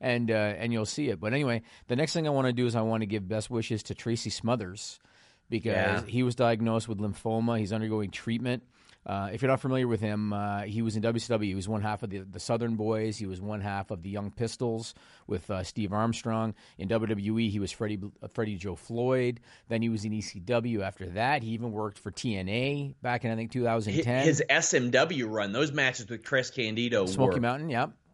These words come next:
Speaker 2: Ooh, those were amazing matches. And I, I know that a lot of contemporary fans might remember him. Uh, how I became reacquainted with him after the J B L Blue Meanie thing, if you remember, he was trying to fight J B L.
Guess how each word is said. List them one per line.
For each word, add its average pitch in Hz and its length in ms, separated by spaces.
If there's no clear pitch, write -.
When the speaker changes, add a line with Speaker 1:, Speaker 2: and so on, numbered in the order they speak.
Speaker 2:
Ooh, 415 380
those 196 240
were 165 260
amazing 190 920
matches. 139 560
And 135 180
I, 151 360
I - 20
know 208 180
that 135 140
a 131 40
lot 131 220
of 123 120
contemporary 135 800
fans 104 360
might 110 380
remember 113 420
him. 101 320
Uh, 107 160
how 135 320
I 135 140
became 131 320
reacquainted 107 500
with 101 100
him 107 220
after 127 320
the 113 80
J 131 240
B 123 220
L 120 200
Blue 123 240
Meanie 151 380
thing, 117 140
if 107 100
you 110 140
remember, 101 500
he - 160
was 277 120
trying 127 300
to 104 80
fight 165 480
J 143 220
B 123 220
L. 123 360